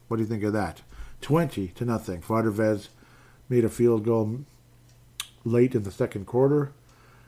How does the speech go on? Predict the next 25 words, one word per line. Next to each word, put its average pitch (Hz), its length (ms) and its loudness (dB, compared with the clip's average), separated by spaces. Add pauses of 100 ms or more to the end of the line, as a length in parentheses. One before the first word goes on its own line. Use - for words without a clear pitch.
(120)
but 110 100 -8
then 110 140 -2
the 110 60 -2
Patriots 117 420 4
would 110 100 2
have 107 140 2
a 98 40 -2
little 107 200 0
cute 127 260 2
little 110 220 2
drive. 117 400 0
Oh, 240 180 0
it's 208 100 -6
twenty 156 260 0
to 190 60 -2
three. 190 400 0
Oh, 208 440 -4
well, 120 180 -2
watch 104 320 -4
out. 190 240 0
Maybe 123 180 0
there's 131 160 0
a 131 40 -2
little 185 160 2
momentum. 190 640 -2